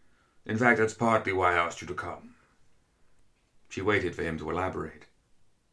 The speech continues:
"The box by your elbow," he prompted. She gave it a curious look, then opened it. The society key.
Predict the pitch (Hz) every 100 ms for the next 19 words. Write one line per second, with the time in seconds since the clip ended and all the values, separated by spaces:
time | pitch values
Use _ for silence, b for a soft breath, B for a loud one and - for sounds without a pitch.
0 | _ _ _ _ _ 98 90 95 - -
1 | - - - 80 80 82 92 87 78 78
2 | - - - - _ - 85 80 73 -
3 | - - _ _ _ _ _ _ _ _
4 | _ _ _ _ _ _ _ 101 107 95
5 | 87 - 110 90 80 - 110 - - 82
6 | 92 85 80 73 - _ _ _ _ _
7 | _ _ 92 92 82 104 85 78 80 -
8 | 95 80 78